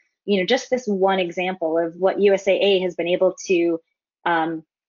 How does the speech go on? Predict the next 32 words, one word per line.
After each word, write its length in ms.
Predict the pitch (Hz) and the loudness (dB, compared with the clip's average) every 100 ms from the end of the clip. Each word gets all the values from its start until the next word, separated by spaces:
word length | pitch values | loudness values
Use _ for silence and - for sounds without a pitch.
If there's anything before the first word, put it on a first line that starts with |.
| - - | -10 -6
achieve 640 | - - 285 240 196 185 - _ - | -4 0 2 4 4 2 -8 _ 2
for 200 | 247 202 | 2 4
their 120 | 190 | 4
business 600 | 214 240 190 170 - - _ | 2 0 -2 -6 -6 -14 _
through 280 | 220 247 226 | -2 2 2
implementing 680 | 202 202 196 180 180 175 175 | 0 -4 -4 -6 -4 -6 -6
sustainability, 880 | - - 185 175 160 220 214 175 170 | -10 -8 -6 -6 -2 0 2 2 2
I 120 | 165 | 0
think 200 | - 285 | -2 0
you 120 | 240 208 | 0 -2
can 200 | 196 180 | -2 -4
start 300 | 190 185 - | -2 -2 -2
to 60 | |
get 180 | 185 180 | -4 -2
beyond, 520 | 185 175 175 165 170 - - - _ - | -2 -2 -2 -4 -8 -18 -20 -20 _ -2
um, 320 | 185 175 175 - | 0 0 -2 0
those 240 | 190 170 | 0 2
buzzwords. 720 | 175 180 175 170 165 165 160 | 0 0 0 0 0 -2 -2
And, 260 | 175 170 170 | -4 -4 -6
and 120 | 196 202 | -4 0
even 240 | 240 247 | 0 2
though 140 | 240 226 | 2 2
they 120 | 196 | 0
can 220 | 214 202 | 0 -6
seem 260 | 202 190 190 | -4 -6 -2
sort 220 | 196 175 | -2 -2
of 100 | 170 | -2
buzzy, 300 | 175 170 175 | -2 0 0
I 40 | |
think 160 | 214 269 | -2 -2
there 160 | 202 - | -2 0
is 280 | 185 185 | 0 -2